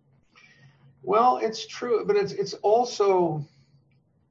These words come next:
out of the covid thing, the, the, the, the people who have, you know, cogent analyses or, or e-, even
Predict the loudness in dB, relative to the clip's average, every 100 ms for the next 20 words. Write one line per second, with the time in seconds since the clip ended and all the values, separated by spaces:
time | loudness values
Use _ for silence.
0 | -4 0 0 0 -4 0 0 2 -2 -4
1 | -4 -2 -2 -6 -8 -10 -8 -12 -12 -16
2 | -14 -12 -10 -12 -12 -8 -2 0 0 0
3 | 0 2 0 -2 -8 _ _ _ _ _
4 | _ _ _ _ _ _ _ -20 -18 -8
5 | -2 0 0 -4 -4 0 0 -2 -6 -4
6 | 0 0 -2 -4 -6 -4 -4 -6 -2 -2
7 | 0 0 -2 -4 -4 -2 0 -2